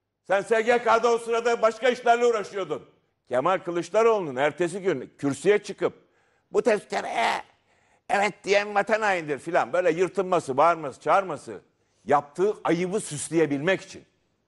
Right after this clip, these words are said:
Yani ev sahibini bastırmak için.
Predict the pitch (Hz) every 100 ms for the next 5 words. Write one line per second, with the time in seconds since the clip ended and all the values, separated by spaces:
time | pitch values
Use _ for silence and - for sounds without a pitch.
0 | _ _ _ _ 131 160 156 208 208 151
1 | _ _ _ _ _ _ _ _ _ _
2 | _ _ - 170 190 175 165 160 202 180
3 | 131 - 147 185 185 -